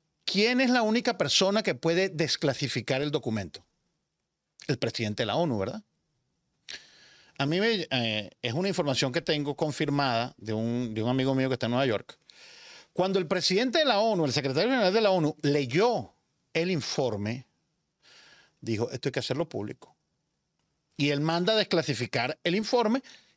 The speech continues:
que lo publican en la onu. No fue que la red de veedores de la onu, eh, dijo, "No, vamos a poner esto público". No, no. Ricardo Guterres, el propio secretario general, desclasifica el documento y lo monta en las redes. Tú sabes cómo son los,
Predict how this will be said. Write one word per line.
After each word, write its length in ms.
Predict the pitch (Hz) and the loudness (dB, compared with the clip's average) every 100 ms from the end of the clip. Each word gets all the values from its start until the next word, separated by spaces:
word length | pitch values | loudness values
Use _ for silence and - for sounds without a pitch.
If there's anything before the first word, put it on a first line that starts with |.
| - | -2
que 100 | 170 | 0
lo 140 | 151 | 2
publican 420 | 123 131 226 202 | 0 0 2 2
en 100 | 127 | 0
la 120 | 113 | 0
onu. 180 | 196 135 - - | 0 -2 -8 -6
No 140 | 147 165 | -2 0
fue 200 | 190 190 | 0 2
que 100 | 240 | 2
la 140 | 208 | 2
red 160 | 165 160 | 2 0
de 100 | 214 | 2
veedores 480 | 240 180 160 170 196 | 4 4 4 2 2
de 60 | |
la 140 | 254 170 | 2 4
onu, 420 | 151 165 233 254 - - - - | 4 2 0 -2 -8 -14 -8 0
eh, 80 | |
dijo, 240 | 156 175 185 | 2 2 2
"No, 120 | 226 | 2
vamos 220 | 190 180 | 2 2
a 20 | |
poner 140 | 220 214 | 2 2
esto 140 | - | 0
público". 220 | 202 226 160 | 0 0 2
No, 100 | 175 | 2
no. 180 | 214 - _ | 0 -4 _
Ricardo 560 | - 151 127 156 160 240 | -2 0 0 0 0 0
Guterres, 640 | 262 196 226 165 175 - - - - | -2 0 2 2 2 2 -2 -12 -2
el 180 | 139 117 | 0 2
propio 540 | 208 202 - 190 113 | 2 2 2 0 0
secretario 560 | - 127 120 117 123 147 | 0 -2 -2 -2 0 2
general, 400 | 240 202 180 233 - _ _ - | 2 2 0 -6 -16 _ _ -10
desclasifica 920 | 135 170 170 175 156 151 - 120 147 | 0 0 2 0 2 0 0 0 0
el 160 | 190 233 | 0 -2
documento 720 | 214 247 269 240 226 392 539 _ _ | -4 -2 0 2 0 -2 -6 _ _
y 100 | - | 0
lo 140 | 185 151 | 2 2
monta 300 | 143 127 165 | 2 0 -2
en 80 | 220 | -2
las 100 | 233 | -2
redes. 340 | 214 240 320 - - - - _ _ _ _ _ - | 0 -2 -4 -12 -20 -20 -20 _ _ _ _ _ -6
Tú 140 | 139 | -4
sabes 240 | 123 151 | 0 0
cómo 200 | 185 208 | 2 0
son 200 | 143 139 | 0 0
los, 180 | 120 113 | 0 -4